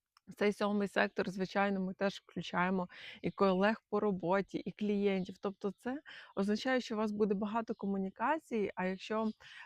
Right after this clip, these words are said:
е, у вас така робота пов'язана з роботою з людьми, е, що ви багато спілкуєтесь і так далі, у вас буде, значить, багато клієнтів в цей період часу. Е, наступне —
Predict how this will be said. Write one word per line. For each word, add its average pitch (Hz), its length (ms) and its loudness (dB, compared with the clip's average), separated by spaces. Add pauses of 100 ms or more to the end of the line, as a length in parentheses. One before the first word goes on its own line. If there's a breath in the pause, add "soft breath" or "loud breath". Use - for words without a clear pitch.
(120 loud breath)
е, 190 140 6
у 185 140 6
вас 208 460 2 (140)
така 214 240 0
робота 208 460 -2
пов'язана 190 800 -2
з 180 80 -10
роботою 190 500 -2
з 185 100 -6
людьми, 196 680 0 (520 loud breath)
е, 185 280 2
що 190 160 -6
ви 202 120 2
багато 214 400 -2
спілкуєтесь 208 760 0
і - 40 -20
так 185 160 -4
далі, 208 340 0
у 190 100 -6
вас 220 240 0
буде, 254 140 -4 (120)
значить, 262 280 -2
багато 254 400 -2
клієнтів 254 520 -2
в - 140 -20
цей 202 140 0 (100)
період 196 320 0
часу. - 480 0 (1080 loud breath)
Е, 185 360 8
наступне — 262 760 6